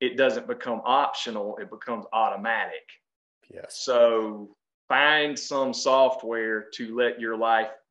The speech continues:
Speaker 1: get easier.
Speaker 2: It is get a bookkeeper. Um, to have your numbers in front of you at all times is essential.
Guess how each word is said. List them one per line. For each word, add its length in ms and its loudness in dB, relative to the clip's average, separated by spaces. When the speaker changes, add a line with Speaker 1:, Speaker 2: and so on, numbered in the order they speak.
Speaker 1:
get 260 -6
easier. 520 -14
Speaker 2:
It 20 -20
is 120 -20
get 280 -2
a 280 2
bookkeeper. 560 -4
Um, 300 -6
to 100 4
have 400 2
your 200 4
numbers 640 0
in 160 -4
front 260 0
of 80 -4
you 160 -2
at 140 0
all 240 4
times 560 -6
is 200 -6
essential. 760 -6